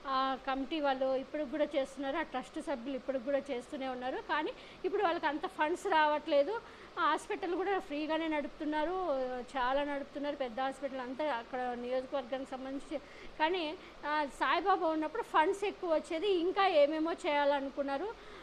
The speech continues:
ఆ మొత్తం అనంతపురం డిస్ట్రిక్ట్‌కి అంత రాయలసీమకు సంబంధించి కనిపం దురదృష్టవశాత్తు ఆయన చనిపోయారు. తర్వాత ఇప్పుడు అన్ని ఫండ్స్ రాలేదు కమ్-, వాళ్ళకి,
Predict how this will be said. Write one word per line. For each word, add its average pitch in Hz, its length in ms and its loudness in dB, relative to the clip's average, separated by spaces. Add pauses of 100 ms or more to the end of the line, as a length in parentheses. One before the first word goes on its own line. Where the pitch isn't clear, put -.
(120)
ఆ 269 40 -4
మొత్తం 269 360 -2
అనంతపురం 277 440 -2
డిస్ట్రిక్ట్‌కి 277 460 -4
అంత 262 240 -2
రాయలసీమకు 269 680 0
సంబంధించి 262 520 -6
కనిపం 269 480 -4
దురదృష్టవశాత్తు 269 800 -4
ఆయన 254 180 -2
చనిపోయారు. 247 720 -4 (420)
తర్వాత 330 340 4
ఇప్పుడు 415 280 0
అన్ని 339 280 4
ఫండ్స్ 339 360 0
రాలేదు 320 420 4
కమ్-, 277 420 -2
వాళ్ళకి, 262 500 -2